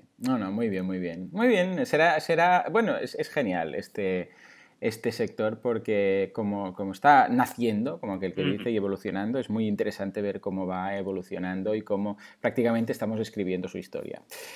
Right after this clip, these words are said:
Speaker 1: Muy bien, pues nada, pasamos a las, a las campañas. Ah, empezaremos con una campaña que <laughs> me recuerda a Twin Peaks, porque este, eh,
Speaker 2: Mm.
Speaker 1: apellido de Palmer,
Speaker 2: Sí.
Speaker 1: pues, eh, ¿quién mató a Laura Palmer? No, en
Speaker 2: Sí,
Speaker 1: este caso
Speaker 2: sí,
Speaker 1: es Amanda
Speaker 2: sí, sí.
Speaker 1: Palmer. A ver, cuéntanos, ¿qué es, qué es esta
Speaker 2: Totalmente.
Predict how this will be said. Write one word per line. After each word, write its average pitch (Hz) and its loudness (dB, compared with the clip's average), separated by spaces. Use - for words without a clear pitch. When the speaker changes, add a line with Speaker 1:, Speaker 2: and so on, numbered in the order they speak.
Speaker 1:
Muy 254 12
bien, 269 12
pues 220 8
nada, 233 6
pasamos 175 2
a 180 6
las, 156 8
a 143 0
las 135 0
campañas. 160 0
Ah, 131 2
empezaremos 131 -2
con 131 -4
una 120 -4
campaña 139 -2
que 139 -10
<laughs> 139 0
me 123 0
recuerda 139 4
a 117 0
Twin 143 -2
Peaks, - -8
porque 107 -4
este, 110 0
eh, 104 -6
Speaker 2:
Mm. 127 -6
Speaker 1:
apellido 110 0
de 107 2
Palmer, 120 2
Speaker 2:
Sí. - -20
Speaker 1:
pues, 107 -2
eh, 107 -2
¿quién 185 2
mató - 0
a 113 2
Laura 107 0
Palmer? 90 -4
No, 131 2
en 104 0
Speaker 2:
Sí, 143 6
Speaker 1:
este - 4
caso 165 4
Speaker 2:
sí, 185 8
Speaker 1:
es 160 4
Amanda 127 4
Speaker 2:
sí, - -2
sí. - 2
Speaker 1:
Palmer. 120 0
A 165 6
ver, 170 8
cuéntanos, - 0
¿qué 196 2
es, 143 0
qué 135 -4
es 131 -12
esta 147 0
Speaker 2:
Totalmente. 156 4